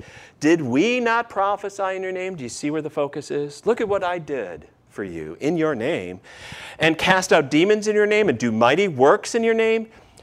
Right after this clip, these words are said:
And then I will declare to them, 'I never knew you. Depart from me, you workers of lawlessness.'" Ouch. You see, here, here it comes. Jesus is not an add-on.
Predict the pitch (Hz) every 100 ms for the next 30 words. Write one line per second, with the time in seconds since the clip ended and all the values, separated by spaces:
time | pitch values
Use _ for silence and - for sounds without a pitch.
0 | - 135 135 147 196 190 143 147 127 117
1 | 143 147 113 113 120 117 117 151 90 71
2 | - _ _ _ _ - - 139 160 -
3 | 113 90 82 87 85 87 - 90 85 85
4 | 90 85 80 80 82 - 101 104 131 -
5 | _ _ _ _ _ _ _ _ _ _
6 | _ _ _ _ _ _ _ _ _ _
7 | _ _ - 98 131 - - - _ _
8 | _ _ _ _ _ _ _ _ _ _
9 | _ _ _ _ _ _ _ _ _ _
10 | _ - 147 - 180 156 147 - - 185
11 | 185 - 170 165 - 143 101 - 156 160
12 | 123 120 - 131 135 120 117 107 110 104
13 | 92 82